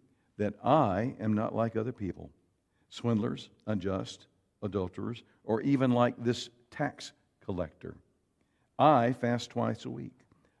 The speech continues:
I pay tithes of all that I get."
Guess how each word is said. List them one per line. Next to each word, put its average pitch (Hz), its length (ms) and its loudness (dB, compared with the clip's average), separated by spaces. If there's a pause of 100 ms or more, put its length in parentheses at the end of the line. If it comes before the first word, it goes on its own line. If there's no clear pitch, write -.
(100)
I 127 420 4
pay 127 160 0
tithes 107 520 -2 (460)
of 101 220 -2 (100)
all 113 400 4
that 95 200 -6 (420)
I 110 400 -4 (840)
get." 127 240 -6